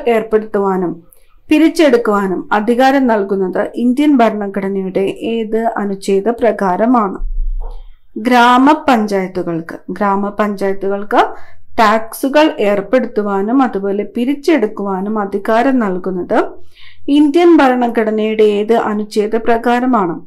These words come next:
അനുച്ഛേദം ഇരുന്നൂറ്റി നാൽപത്തിമൂന്ന് എച്ച് ആണ്. അനുച്ഛേദം ഇരുന്നൂറ്റി നാൽപത്തിമൂന്ന് എച്ച് അനുസരിച്ചിട്ടാണ് ഗ്രാമപഞ്ചായത്തുകൾക്ക്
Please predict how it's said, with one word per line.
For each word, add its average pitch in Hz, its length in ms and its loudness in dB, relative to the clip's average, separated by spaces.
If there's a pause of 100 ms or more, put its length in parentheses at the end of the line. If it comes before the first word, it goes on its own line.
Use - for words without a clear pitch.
(640)
അനുച്ഛേദം 247 1000 4
ഇരുന്നൂറ്റി 254 580 0
നാൽപത്തിമൂന്ന് 214 1040 0
എച്ച് - 440 -4
ആണ്. 165 320 -4
അനുച്ഛേദം 202 880 -2
ഇരുന്നൂറ്റി 196 540 -4
നാൽപത്തിമൂന്ന് 202 880 -4 (160)
എച്ച് - 520 -8 (1300)
അനുസരിച്ചിട്ടാണ് 220 1080 2
ഗ്രാമപഞ്ചായത്തുകൾക്ക് 202 1400 -2